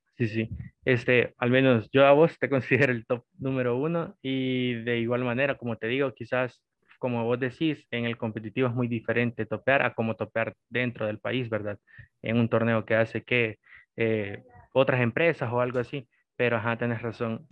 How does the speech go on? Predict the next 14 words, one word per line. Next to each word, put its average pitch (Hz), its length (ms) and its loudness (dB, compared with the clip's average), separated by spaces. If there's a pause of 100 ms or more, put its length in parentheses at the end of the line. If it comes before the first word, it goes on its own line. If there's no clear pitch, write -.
Eh, 123 800 4
aparte 131 520 0
de, 131 500 0 (500)
por 123 140 -4
decirlo 135 380 -2
así, 151 460 -4 (460)
eh, 117 960 -2
iniciar 127 580 0
todo 139 220 0
esto 135 240 -6
de, 110 240 -4 (240)
de 117 140 -2
Twitch, 147 380 0 (680)
eh, 117 720 4